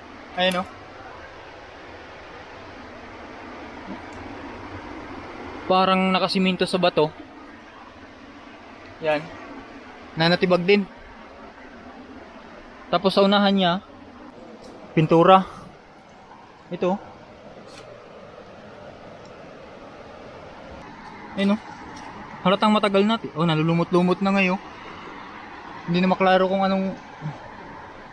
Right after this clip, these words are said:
sign ito. Parang sign lang talaga sa pintura lang o may meaning. Ang bato din yun, oh.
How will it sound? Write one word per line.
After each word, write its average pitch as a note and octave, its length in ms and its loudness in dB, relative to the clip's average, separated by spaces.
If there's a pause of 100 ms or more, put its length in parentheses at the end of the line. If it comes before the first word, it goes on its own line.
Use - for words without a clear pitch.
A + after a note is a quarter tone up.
sign F#3+ 240 6
ito. A3+ 160 4 (960)
Parang F#3 480 4
sign F#3+ 320 4
lang G3 160 0
talaga F#3+ 240 2
sa G3+ 80 -4
pintura F#3 320 4
lang G3 240 4
o F3+ 160 2 (960)
may F3 160 4
meaning. F3 400 4 (1900)
Ang F#3 160 4
bato E3+ 160 2
din G3+ 240 6
yun, F3+ 80 6
oh. F3 80 0